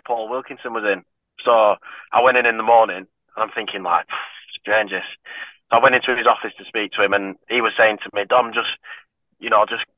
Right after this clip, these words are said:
give it, give it, te-, give me a week, give me a week." And I said to him, "Look, with all due respect, I, I, I don't know you as a person. You know, you can speak to anyone about me. I'm, I'm black and white." He was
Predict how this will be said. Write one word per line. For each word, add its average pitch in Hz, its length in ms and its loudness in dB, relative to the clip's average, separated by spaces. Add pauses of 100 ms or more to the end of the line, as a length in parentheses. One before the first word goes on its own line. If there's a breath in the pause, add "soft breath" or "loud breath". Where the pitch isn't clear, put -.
give 127 100 -2
it, 120 140 -2 (400)
give 131 140 -4
it, 127 80 -4 (100)
te-, 143 180 0
give 147 100 0
me 147 100 2
a 147 60 4
week, 131 300 2
give 131 120 -6
me 131 80 -2
a 123 60 0
week." 117 200 -2
And 117 100 -2
I 110 100 -2
said 123 180 -6
to 113 80 -10
him, 104 200 -12 (100)
"Look, 110 220 0 (220)
with 117 200 -6
all 127 200 8
due 123 180 -4
respect, 107 480 -2
I, 107 200 4 (520 soft breath)
I, 107 120 0 (220)
I 110 160 2
don't 123 240 4
know 113 280 -4
you 117 140 -4
as 107 100 -12
a 107 40 -6
person. 107 600 -4 (320)
You 101 100 -10
know, 98 80 -2
you 104 100 -4
can 107 120 -10
speak 120 220 -6
to 117 100 2
anyone 110 260 4
about 107 240 6
me. 107 100 0
I'm, 101 280 0 (500)
I'm 107 120 -2
black 117 240 6
and 110 80 -2
white." 101 320 4 (420 soft breath)
He 127 140 -6
was 117 100 -8